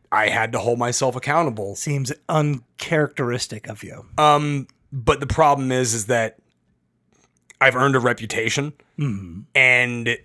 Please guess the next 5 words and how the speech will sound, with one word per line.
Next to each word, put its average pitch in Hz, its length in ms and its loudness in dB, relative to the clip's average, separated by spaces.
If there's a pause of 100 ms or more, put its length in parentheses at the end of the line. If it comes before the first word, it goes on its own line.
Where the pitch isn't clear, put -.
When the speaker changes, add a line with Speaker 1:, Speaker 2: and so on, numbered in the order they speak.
Speaker 1:
this 123 920 2 (340)
is 127 240 2
fitting 127 500 0
in 117 560 -4 (560)
to 113 720 0